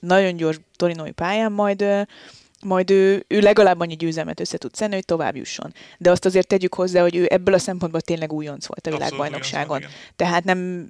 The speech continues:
Speaker 1: Taylor Fritz is újonc volt ebből a szempontból, tehát hogy ő, ő jobban kezelte ezt a szituációt,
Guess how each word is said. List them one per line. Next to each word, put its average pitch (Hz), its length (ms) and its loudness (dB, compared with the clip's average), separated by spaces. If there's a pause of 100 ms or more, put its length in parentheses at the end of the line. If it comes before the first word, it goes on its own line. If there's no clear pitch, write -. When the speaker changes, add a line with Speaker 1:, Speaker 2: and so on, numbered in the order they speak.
Speaker 1:
Taylor 202 280 4
Fritz - 220 -4
is 165 120 -6
újonc 185 380 -4
volt 220 320 0 (120)
ebből 180 320 2
a 175 60 4
szempontból, 220 680 0
tehát - 160 -4
hogy 165 140 -8
ő, 160 140 -4
ő 165 60 2
jobban 180 380 2
kezelte 196 460 2
ezt 208 200 0
a 214 40 -6
szituációt, 214 760 -2